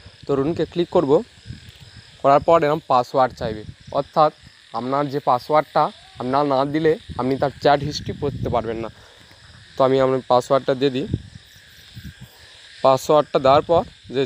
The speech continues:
চ্যাট করেছিলেন সেটা এমনি এরকম সামনে চলে আসবে। তো বন্ধুরা, আপনারাও এইভাবে আপনাদের গোপন চ্যাটকে লক করে নিতে পারবেন। যদি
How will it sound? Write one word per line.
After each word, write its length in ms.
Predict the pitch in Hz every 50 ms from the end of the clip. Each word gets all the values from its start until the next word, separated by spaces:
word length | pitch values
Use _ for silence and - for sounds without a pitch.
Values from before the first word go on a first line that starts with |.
| 117 -
চ্যাট 140 | 147 143 147 -
করেছিলেন 340 | 170 160 151 175 160 175 202 240 - -
সেটা 200 | - 147 123 139 135 131
এমনি 140 | 131 143 147
এরকম 160 | 143 143 147 - -
সামনে 180 | 131 131 139 127 -
চলে 140 | 123 117 117 113 117
আসবে। 200 | 110 110 107 107 - - - - - - - - - -
তো 60 | - 127 120
বন্ধুরা, 380 | 143 151 151 143 156 156 165 170 233 - - - - - - - - 120
আপনারাও 720 | 127 127 131 139 143 147 151 156 170 208 - - - 151 151 147 139 143
এইভাবে 300 | 147 147 160 151 165 208 - - - - - - - - -
আপনাদের 400 | 117 120 127 127 127 127 135 131 131 - - - - - - - - - - 120
গোপন 260 | 131 135 - 147 147 143 131 -
চ্যাটকে 360 | 147 147 139 - - - 208 254 - - - - - 120 117
লক 140 | 123 131 131 - -
করে 140 | 139 127 127 123
নিতে 160 | 120 110 120 104 110
পারবেন। 260 | 110 107 104 107 104 101 - - - - - - - - - - - _ _ - - - - - - - - - - - - - - - - - - - - - - - - - - - - - 120
যদি 220 | 135 143 135 139